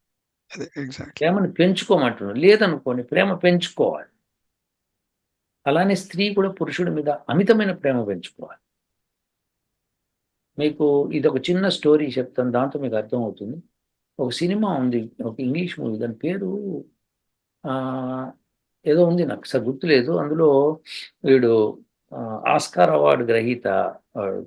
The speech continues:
Speaker 2: పేరు ఏదో ఉంది, అతని పేరు కూడా మర్చిపోయాను. సరే, అతను ఒక ఐలాండ్‌లో తప్పిపోతాడు. అంటే ఒక ఐలాండ్‌లో అతను ఒక్కడే ఉంటాడు. ఇక ఆ పరిస్థితి, పడవ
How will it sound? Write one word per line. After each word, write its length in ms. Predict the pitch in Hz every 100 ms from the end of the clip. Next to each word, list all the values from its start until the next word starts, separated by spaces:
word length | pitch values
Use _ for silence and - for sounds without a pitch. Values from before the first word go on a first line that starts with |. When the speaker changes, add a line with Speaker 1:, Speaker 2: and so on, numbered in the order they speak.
| -
Speaker 2:
పేరు 160 | 127
ఏదో 140 | 120 101
ఉంది, 220 | 101 98
అతని 260 | 85 101 95
పేరు 160 | -
కూడా 120 | 92
మర్చిపోయాను. 440 | 90 85 - 87 85
సరే, 320 | - 117 - _ _ _ _ -
అతను 280 | 143 175 165 151 143 143 - _ _
ఒక 160 | 143 -
ఐలాండ్‌లో 1040 | 127 156 185 190 170 185 185 151 76 185 - _ _ _ _ _ _ _ _ _ _ 156
తప్పిపోతాడు. 560 | 147 165 113 - -
అంటే 160 | 123 143
ఒక 360 | 147 - -
ఐలాండ్‌లో 420 | 147 165 175 170 185
అతను 200 | 147 135
ఒక్కడే 220 | 165 165
ఉంటాడు. 280 | 127 - -
ఇక 60 | - _ - - _ _ _ _
ఆ 60 | 135
పరిస్థితి, 640 | 143 160 - 147 - 143
పడవ 560 | 127 - 131 143 143 135